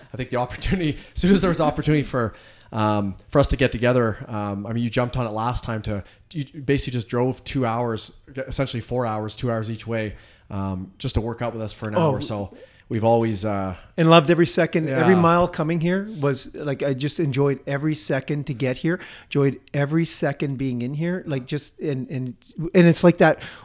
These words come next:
Speaker 2: wherever I go, uh, and doing that, you know, it, it's just, it, it's enjoying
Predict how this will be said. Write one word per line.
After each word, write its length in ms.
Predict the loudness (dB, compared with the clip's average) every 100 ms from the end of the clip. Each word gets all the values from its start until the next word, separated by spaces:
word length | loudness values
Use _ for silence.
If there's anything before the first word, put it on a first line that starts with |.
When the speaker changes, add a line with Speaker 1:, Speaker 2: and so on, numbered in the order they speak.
| 0
Speaker 2:
wherever 460 | 4 4 4 4
I 100 | 2
go, 320 | 2 0 0 -2
uh, 440 | -4 -4 -4 -6 -12 -10
and 240 | -4 -4 -2
doing 200 | -2 -2
that, 180 | -4 -8 -18 -6
you 120 | -4
know, 120 | -2 0
it, 200 | 0 2
it's 160 | 0
just, 260 | -2 -6 -8
it, 200 | -6 -4
it's 160 | -4 -2
enjoying 640 | -2 -2 0 0 0 -2